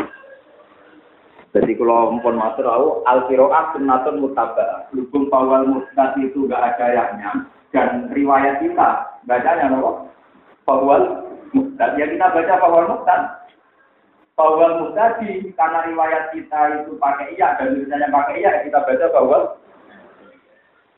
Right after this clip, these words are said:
Ini beda dengan cara pandang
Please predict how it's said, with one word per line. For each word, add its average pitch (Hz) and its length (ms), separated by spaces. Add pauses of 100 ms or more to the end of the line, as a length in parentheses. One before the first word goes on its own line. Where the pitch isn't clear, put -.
(680)
Ini - 320
beda 180 320
dengan 165 260
cara 165 220
pandang 165 420